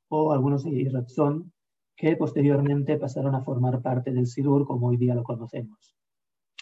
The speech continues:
Sí, pues está muy difícil, es muy difícil reconstruir el Nusach de la tefilá, de la mayoría de las tefilot de la época de los Tanaim y de los Amoraim,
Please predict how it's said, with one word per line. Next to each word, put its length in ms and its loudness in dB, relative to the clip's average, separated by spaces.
Sí, 160 2
pues 200 0
está 200 -4
muy 160 0
difícil, 440 0
es 120 0
muy 100 0
difícil 300 0
reconstruir 560 -2
el 120 0
Nusach 300 -4
de 80 -2
la 100 -2
tefilá, 560 -2
de 140 -2
la 120 2
mayoría 560 4
de 80 4
las 360 -2
tefilot 520 0
de 420 -4
la 120 -6
época 200 -2
de 60 0
los 160 -6
Tanaim 460 0
y 40 0
de 80 -8
los 160 -8
Amoraim, 540 -4